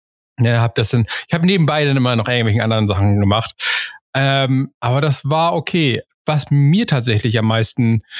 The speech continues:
Kopfschmerzen und Nerven be-, ähm, raubt, ist tatsächlich die Edgewise.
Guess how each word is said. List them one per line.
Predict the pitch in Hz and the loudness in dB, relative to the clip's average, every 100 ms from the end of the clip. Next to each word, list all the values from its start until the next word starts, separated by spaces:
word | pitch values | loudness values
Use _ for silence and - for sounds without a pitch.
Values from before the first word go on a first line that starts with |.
| - - - _ - | -10 -10 -16 _ -4
Kopfschmerzen | 151 123 - 131 127 127 135 120 | -2 0 0 2 0 0 0 0
und | 120 | 2
Nerven | 120 123 120 117 | 2 0 0 0
be-, | 127 123 123 - | 0 0 -2 -2
ähm, | 117 113 110 107 | 0 2 0 0
raubt, | 113 117 127 - | 0 -2 -4 -4
ist | 135 - - - | -2 -2 -4 -2
tatsächlich | 143 143 147 135 - 139 139 131 - - _ _ _ _ _ _ - | 0 0 -2 -2 -2 0 0 -2 -6 -14 _ _ _ _ _ _ -2
die | 127 123 131 | 0 2 0
Edgewise. | 139 135 - 104 92 95 - | 0 0 -2 0 2 0 -2